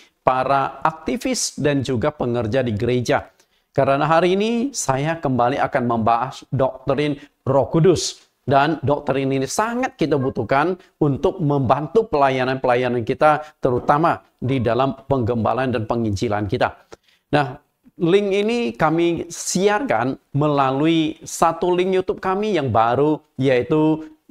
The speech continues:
Suara Kebenaran G C C. Ini adalah doktrin-doktrin yang kami ajarkan di Sinode Gereja Jesus Christ Community.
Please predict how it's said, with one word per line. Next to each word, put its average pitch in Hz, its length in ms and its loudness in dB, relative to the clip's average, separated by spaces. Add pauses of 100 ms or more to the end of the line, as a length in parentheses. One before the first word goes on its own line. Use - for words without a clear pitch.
(140)
Suara 190 800 0
Kebenaran 135 880 0
G 113 160 -2
C 127 240 -4
C. 143 160 -2 (640)
Ini 165 320 4
adalah 127 480 0
doktrin-doktrin 170 1040 2
yang 151 240 0
kami 135 240 2
ajarkan 135 560 0
di 151 160 0
Sinode 185 720 2
Gereja 143 560 0
Jesus 131 400 -4
Christ 123 640 -4
Community. 120 720 -2